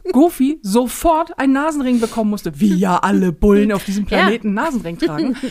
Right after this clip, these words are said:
Speaker 1: <laughs>
Speaker 2: Und, ähm, und ich dachte so, ja, wahrscheinlich, ja gut, dann, das wäre natürlich der Hinweis mit dem Nasenring.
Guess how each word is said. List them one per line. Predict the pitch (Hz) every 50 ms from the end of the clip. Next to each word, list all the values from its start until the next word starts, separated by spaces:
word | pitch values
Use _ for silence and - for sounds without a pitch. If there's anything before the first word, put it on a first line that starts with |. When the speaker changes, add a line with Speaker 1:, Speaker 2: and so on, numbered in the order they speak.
| - 240
Speaker 1:
<laughs> | - - - - _ -
Speaker 2:
Und, | 214 220 220 214 208 - -
ähm, | - 196 190 185 185 185 180 202 - - _ _ _ _ _ _ _ _ _ _ _
und | - 214
ich | 214 220
dachte | 240 220 214
so, | 208
ja, | 220 226 240 226 208 196 196 214 - - -
wahrscheinlich, | 208 208 - 233 220 226 226
ja | 220 233 269 277
gut, | 240 - 277 269 202
dann, | 202 202 214
das | 214 214 - 220
wäre | 214 233
natürlich | 247 247 247 233 -
der | 214
Hinweis | 202 208 240 254 262 262 247 -
mit | 226 220
dem | 233 214
Nasenring. | 220 226 262 277 240 196 165 151 151 156 165 190